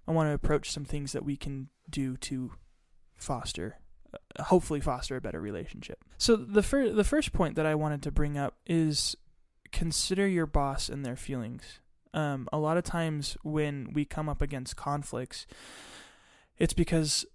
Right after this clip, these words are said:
an employer is changing something and you don't like how it's changing. And I'll use this as an example. I, as I'm thinking, I, I was talking at the dinner table, um, about how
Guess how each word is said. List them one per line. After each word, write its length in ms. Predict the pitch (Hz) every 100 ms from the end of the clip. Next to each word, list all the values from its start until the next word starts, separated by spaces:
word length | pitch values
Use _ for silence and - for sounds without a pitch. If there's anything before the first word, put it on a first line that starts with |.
| _
an 120 | 160
employer 520 | 160 147 175 170 165 156
is 200 | 147 -
changing 440 | 180 190 165 156
something 580 | 151 143 143 143 143 151 - _ -
and 200 | 147 143
you 280 | 156 196 196
don't 200 | 156 143
like 200 | 135 131
how 160 | 135 117
it's 160 | -
changing. 480 | - 139 113 65 - - _ _ - -
And 100 | 175
I'll 80 | 202
use 180 | 233 214
this 160 | 202
as 40 | 190
an 60 |
example. 400 | 175 156 151 143 143
I, 140 | 143 -
as 140 | 165
I'm 120 | 202
thinking, 260 | 180 180 156
I, 220 | 156 175 165 - 160
I 100 | 165
was 160 | 156
talking 320 | - 180 170
at 100 | 151
the 80 | 151
dinner 240 | 147 143 135
table, 460 | 135 127 123 - - -
um, 360 | 135 120 117 - - _ _ - - - - -
about 260 | 147 151 -
how 320 | 147 139